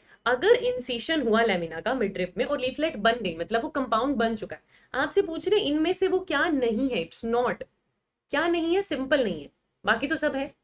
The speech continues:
बाकी तो सब है। आगे देखो क्वेश्चन नंबर फिफ्टी नाइन, leaflet of dash arise on common point that is at tip of petiole। Tip of petiole हमें क्या मिलेगा? Palmately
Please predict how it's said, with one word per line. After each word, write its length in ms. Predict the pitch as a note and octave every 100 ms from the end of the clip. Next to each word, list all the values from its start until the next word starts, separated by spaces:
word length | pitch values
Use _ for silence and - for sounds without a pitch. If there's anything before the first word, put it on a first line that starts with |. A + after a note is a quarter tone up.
| -
बाकी 220 | G3+ G#3+
तो 120 | C#4
सब 200 | C4+ A#3
है। 120 | B3 B3+ _ - _ _ _ -
आगे 220 | C4 E4+
देखो 240 | E4+ F4+
क्वेश्चन 460 | F#4 B3+ C4 E4+ E4
नंबर 300 | A#3 A3+ C#4+
फिफ्टी 380 | B3+ B3 C#4+ C4+
नाइन, 300 | F#3+ D#3+ C#3 _ _ _ _ _ G3+
leaflet 540 | A3 D#4 - F4+ G4+
of 140 | G4 - F#3+
dash 340 | F#3+ C#4 -
arise 380 | - G#3+ G3+ G#3+
on 100 | B3+
common 360 | B3+ G#3 G#3+ C4
point 260 | G#3+ A#3
that 160 | G3 F3+
is 100 | G3
at 140 | A3+
tip 160 | A3 -
of 100 | F3+ -
petiole। 340 | C#4+ D#4 G3
Tip 160 | - -
of 100 | G#3
petiole 280 | G#3+ G#3+ B3+
हमें 200 | A#3+ A#3+
क्या 120 | A#3+
मिलेगा? 300 | B3 A#3+ F#4+ G4
Palmately 640 | F#3 E3 E3 E3+ F3 A#3+